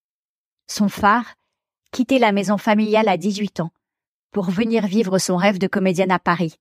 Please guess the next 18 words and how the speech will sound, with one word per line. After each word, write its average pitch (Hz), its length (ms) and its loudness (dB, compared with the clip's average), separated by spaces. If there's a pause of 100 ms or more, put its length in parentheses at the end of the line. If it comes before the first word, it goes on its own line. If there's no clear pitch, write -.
(340)
chez 175 240 0
une 170 160 0
tante 175 260 -2
et 170 60 2
un 147 160 2
oncle. 147 300 -6 (920)
Son 196 220 0
arc-en-ciel 226 680 2 (360)
a 180 120 4
été 247 180 2
de 196 100 2
découvrir 220 560 0
grâce 214 280 0
à 202 60 2
ce - 140 -4
nouveau 202 240 0
cercle 226 380 -2
familial 185 640 -2